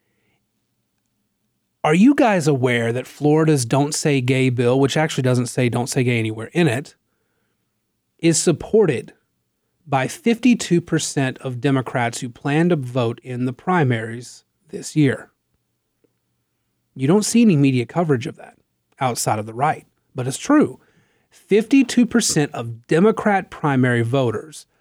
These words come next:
support Florida's Parental Rights Act. Florida Democrats have decided that that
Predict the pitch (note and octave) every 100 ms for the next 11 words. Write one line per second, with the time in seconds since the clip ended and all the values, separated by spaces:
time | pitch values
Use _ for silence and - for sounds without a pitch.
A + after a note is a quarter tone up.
0 | _ _ - D3 - A#3+ E3+ - - _
1 | _ _ _ - C#3 C#3 C#3+ C#3+ - -
2 | A#2+ A#2+ C#3 C3 D3 E3+ - A#2+ - -
3 | _ _ _ _ _ _ _ _ _ _
4 | _ _ _ _ _ _ _ _ _ _
5 | _ _ _ _ _ _ _ - A#3 C4
6 | F#3 A#2 F#3+ G3+ - C3 A2 A#2 - -
7 | - _ _ - E3 D3 D3+ - D#3 C#3+
8 | B2+ B2 A#2+ F3 C#3+ A#2+